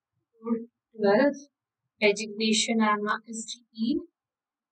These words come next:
years of experience two, age is twenty, working hours is five, and we load no.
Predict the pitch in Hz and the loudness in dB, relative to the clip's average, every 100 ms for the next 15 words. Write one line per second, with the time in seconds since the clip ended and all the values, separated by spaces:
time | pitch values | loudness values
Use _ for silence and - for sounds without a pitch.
0 | _ 226 226 233 220 220 - 226 220 214 | _ 6 6 6 -2 -4 -2 2 2 2
1 | - 233 247 294 - _ _ _ 226 220 | -4 2 2 0 -6 _ _ _ 4 4
2 | - - - 233 220 226 294 302 - _ | 4 -2 0 4 4 6 4 2 -10 _
3 | _ _ _ 214 214 233 220 214 - - | _ _ _ 2 2 4 6 6 2 -4
4 | - 208 269 302 - _ _ _ _ _ | 4 6 8 4 0 _ _ _ _ _
5 | - 226 214 240 277 226 196 | 2 8 10 10 10 8 8